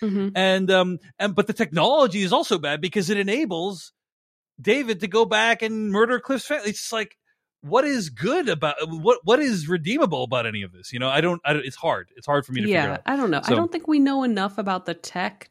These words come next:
Speaker 1: to make a decision either way, though, right?
Speaker 2: Yeah.
Speaker 1: So,
Speaker 2: Yeah.
Speaker 1: yeah, so it's like, I don't know. It feels like a muddled episode that has, like, some good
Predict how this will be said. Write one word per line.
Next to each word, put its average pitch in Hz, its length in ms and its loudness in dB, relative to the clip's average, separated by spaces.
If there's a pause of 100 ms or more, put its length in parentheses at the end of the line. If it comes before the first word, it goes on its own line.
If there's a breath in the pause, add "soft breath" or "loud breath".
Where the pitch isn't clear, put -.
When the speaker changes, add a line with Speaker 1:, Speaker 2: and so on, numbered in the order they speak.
Speaker 1:
to 185 140 -6
make 170 400 -2
a 165 60 -4
decision 151 540 -6
either 160 320 -2
way, 190 260 0
though, - 340 -6
right? 156 120 -2
Speaker 2:
Yeah. 104 200 2
Speaker 1:
So, 185 520 -4
Speaker 2:
Yeah. 107 180 -4 (240 loud breath)
Speaker 1:
yeah, 311 240 4
so 269 200 -2
it's 269 100 -8
like, 277 200 -6
I 277 80 -2
don't 247 120 0
know. 160 220 0
It 226 220 -2
feels 277 220 -4
like 262 120 -4
a 247 60 0
muddled 196 640 0
episode 156 920 -4 (520)
that 160 160 -4
has, 160 260 -6
like, 156 200 -4
some 156 260 -4
good 165 840 -2